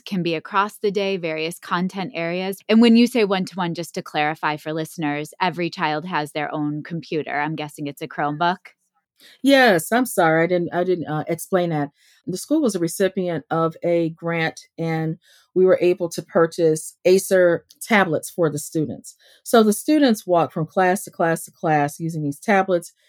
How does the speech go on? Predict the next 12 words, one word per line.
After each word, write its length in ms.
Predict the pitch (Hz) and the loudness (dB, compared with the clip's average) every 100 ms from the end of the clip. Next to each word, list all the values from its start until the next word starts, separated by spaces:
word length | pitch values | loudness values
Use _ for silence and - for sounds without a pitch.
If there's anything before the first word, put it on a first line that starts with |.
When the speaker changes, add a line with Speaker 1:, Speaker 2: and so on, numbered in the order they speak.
| _ _ | _ _
Speaker 2:
We 160 | 202 240 | 2 4
are 100 | 190 | 4
not 380 | 170 190 208 208 | 4 2 2 2
what 160 | 202 - | 0 0
you 100 | 190 | 0
would 140 | 175 | -4
say 260 | - - 165 | -2 2 4
a 60 | 147 | 2
hundred 440 | - 175 185 185 | 0 -2 0 -2
percent 600 | 180 - - 170 160 - _ _ _ _ | -6 -8 -4 0 0 -2 _ _ _ _
paperless 480 | - 175 175 175 170 | -2 0 0 -2 -2
environment 720 | 165 156 143 147 175 185 190 | -4 -2 -2 0 0 0 -2